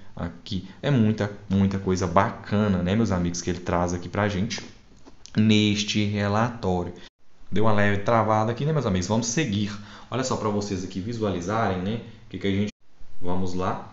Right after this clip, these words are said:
É, neste relatório, a gente consegue ver que ele é escriturado e custodiado também pelo Banco Itaú. Já traz ali uma certa confiança pra aquela galera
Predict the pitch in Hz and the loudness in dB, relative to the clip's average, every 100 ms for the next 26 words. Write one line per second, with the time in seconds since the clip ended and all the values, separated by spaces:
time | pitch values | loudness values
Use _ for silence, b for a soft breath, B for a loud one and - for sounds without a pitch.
0 | - - 87 90 90 90 90 90 98 147 | -18 -8 -6 -4 -2 -2 -2 -2 -2 -2
1 | 175 98 101 101 90 80 - 85 117 90 | -4 -4 -4 -2 -2 -4 -6 -2 -2 -2
2 | 80 B B B B 90 87 85 90 - | -6 B B B B -6 -4 -4 -6 -4
3 | 95 98 117 113 95 92 95 - 117 131 | -4 -2 -2 -2 -2 -2 -2 -2 -4 0
4 | 113 113 127 120 - 123 120 110 120 120 | 2 2 2 -4 -4 -2 0 0 0 -2
5 | 110 117 104 104 104 127 139 95 85 87 | 0 0 0 -2 -2 0 0 0 -2 -2
6 | 95 101 98 110 - 113 110 113 117 98 | -2 0 -2 -2 -2 -2 -2 -4 -2 -4
7 | - 104 104 110 120 117 110 - | -4 -4 0 2 4 4 2 -2